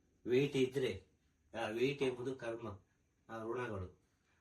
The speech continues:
ಇದೆಲ್ಲ ಇದ್ರೆ ಭಗವಂತನ ಕೊರಳಿಗೆ ಹೋಗಿ ಸೇರ್ಲಿಕ್ಕೆ ಆಗುದಿಲ್ಲ, ಭಗವಂತನ ಪಾದಕ್ಕೆ ಹೋಗಿ ಸೇರ್ಲಿಕ್ಕೆ ಆಗುದಿಲ್ಲ.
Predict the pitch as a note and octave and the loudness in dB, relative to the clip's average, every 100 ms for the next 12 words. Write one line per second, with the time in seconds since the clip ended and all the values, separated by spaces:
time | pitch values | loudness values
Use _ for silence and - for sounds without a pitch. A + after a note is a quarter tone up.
0 | - A#2 C3 C3 B2 A2+ C3 A2+ A2 A2+ | -4 0 0 0 -2 -2 -2 0 -2 -4
1 | A#2+ A2+ A2+ A2 G#2 - _ _ _ _ | -6 -6 -6 -6 -6 -10 _ _ _ _
2 | - A#2 A2+ A2 G#2+ A#2 A#2 G#2 A2 A2+ | -6 -4 -2 -2 -2 -4 -6 -6 -8 -8
3 | A2+ A#2 G2+ E2+ - _ _ - A2 A#2 | -8 -6 -8 -8 -14 _ _ -10 -6 -4
4 | A2+ A2+ G#2+ G2+ G#2+ A2+ A2+ G#2+ G#2+ - | -4 -6 -10 -4 -4 -4 -8 -8 -8 -8
5 | G#2 G#2 G#2 G#2+ G2+ D#2+ | -8 -8 -6 -6 -6 -8